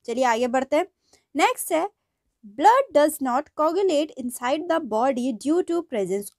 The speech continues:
of, रक्त किसी उपस्थिति के कारण शरीर के अंदर जमा नहीं होता है। किसकी उपस्थिति के कारण? तो हेमा-, हेपरिन के कारण। ठीक है, heparin is the most powerful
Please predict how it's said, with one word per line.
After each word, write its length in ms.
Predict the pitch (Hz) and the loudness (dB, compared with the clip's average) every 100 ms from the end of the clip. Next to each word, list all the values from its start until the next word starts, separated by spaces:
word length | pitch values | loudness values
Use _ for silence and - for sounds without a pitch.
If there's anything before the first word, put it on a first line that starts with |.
| 403 | 2
of, 200 | 269 180 - _ _ _ 233 | 2 -2 -16 _ _ _ -2
रक्त 360 | 311 403 - 403 | 0 0 -4 -6
किसी 240 | 302 359 | -2 -2
उपस्थिति 640 | 269 269 269 - 339 349 392 | -2 -4 -6 -6 -4 0 0
के 140 | 392 | 0
कारण 360 | - 247 220 247 | -4 -4 -2 -2
शरीर 340 | 294 247 302 311 | -4 -4 -4 -4
के 80 | 370 | -8
अंदर 420 | - 233 214 277 | -6 -6 0 0
जमा 320 | 233 214 247 | 0 -2 2
नहीं 380 | 330 311 381 427 | 2 4 2 2
होता 320 | 330 269 - | 0 0 -2
है। 180 | 190 175 - _ | -8 -10 -16 _
किसकी 380 | 392 - - 466 | -2 -2 -2 0
उपस्थिति 560 | 427 311 - 262 247 | 2 -2 -2 -10 -12
के 160 | - 196 | -10 -12
कारण? 320 | - - - - _ _ _ | -10 -12 -14 -20 _ _ _
तो 100 | 370 | -6
हेमा-, 520 | 370 254 214 220 311 427 _ _ _ | -2 0 0 -2 -6 -8 _ _ _
हेपरिन 460 | 220 202 - 233 240 | -4 -4 -4 -4 -2
के 140 | 208 185 | -4 -8
कारण। 320 | - - 156 _ _ _ _ _ - | -10 -18 -20 _ _ _ _ _ -12
ठीक 120 | 339 | -8
है, 80 | 427 _ _ _ 277 | -8 _ _ _ 4
heparin 520 | 277 294 403 427 320 | 6 4 -2 -4 -4
is 100 | 285 311 | -2 2
the 100 | 392 339 | 2 2
most 560 | 240 262 311 440 453 - _ - | -2 0 0 0 -4 -10 _ -2
powerful 720 | 240 226 226 330 415 - 415 | 2 2 4 4 2 -2 -4